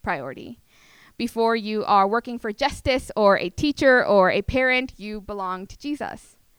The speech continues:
When you make decisions, you process it through the lens of a disciple of Jesus.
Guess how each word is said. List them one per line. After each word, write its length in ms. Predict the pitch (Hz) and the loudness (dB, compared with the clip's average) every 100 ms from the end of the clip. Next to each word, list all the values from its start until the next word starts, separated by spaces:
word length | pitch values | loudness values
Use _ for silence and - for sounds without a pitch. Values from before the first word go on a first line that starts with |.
| _ _ _ _ | _ _ _ _
When 140 | - 233 | -6 -4
you 60 | |
make 160 | 233 233 | -2 -2
decisions, 680 | 247 - 349 277 190 202 220 | -6 -4 -2 -2 -4 -6 -8
you 100 | 220 | -2
process 480 | - 262 269 240 | 4 4 4 -4
it 160 | 214 - | -4 -4
through 180 | 233 220 | -2 0
the 180 | 208 208 | 2 2
lens 420 | 220 226 240 233 | 2 0 -2 0
of 280 | 202 196 190 | 2 2 0
a 100 | 190 | -6
disciple 520 | 202 - 175 - 196 | -6 -4 -4 -2 -8
of 340 | - 165 202 - | -6 -6 -8 -10
Jesus. 580 | 294 302 - - - | -6 -4 -6 -8 -12